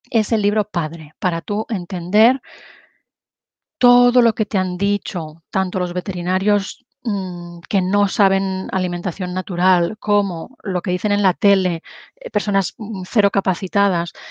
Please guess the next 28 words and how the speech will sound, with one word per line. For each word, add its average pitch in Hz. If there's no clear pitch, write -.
y 196
que 185
se -
atreven 185
a 185
decir 185
mitos, 190
mm, -
al 185
tuntún, 233
pues, 202
em, 160
aquí 208
te 202
va 180
desmintiendo 202
mito 196
por 202
mito 233
por 185
qué 208
es 202
importante 196
que 190
nuestro 196
compañero 185
canino 214
coma 202